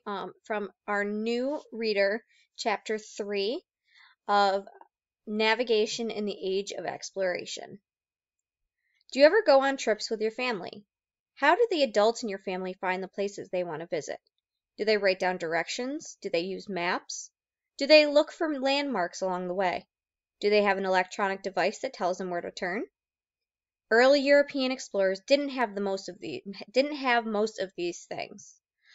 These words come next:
Most sailors in those days stayed close to land and looked for familiar landmarks. However, this could not work for explorers.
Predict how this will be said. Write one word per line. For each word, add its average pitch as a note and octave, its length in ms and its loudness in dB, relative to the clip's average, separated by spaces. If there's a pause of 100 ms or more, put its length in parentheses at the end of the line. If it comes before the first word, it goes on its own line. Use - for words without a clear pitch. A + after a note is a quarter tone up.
(180)
Most C4 300 4
sailors F#3+ 400 2
in G#3 80 -6
those F3+ 180 -2
days F#3+ 300 -2
stayed F3+ 300 -2
close A3 340 0
to D4 120 2
land G#3+ 360 2
and F3+ 140 -2
looked F#3+ 240 -4
for F#3+ 120 -2
familiar F#3+ 600 0
landmarks. F3+ 680 -6 (440)
However, A#3 580 4 (180)
this B4 140 0
could - 160 -2
not C#4 240 2
work A#3 240 2
for - 180 -4
explorers. - 800 -4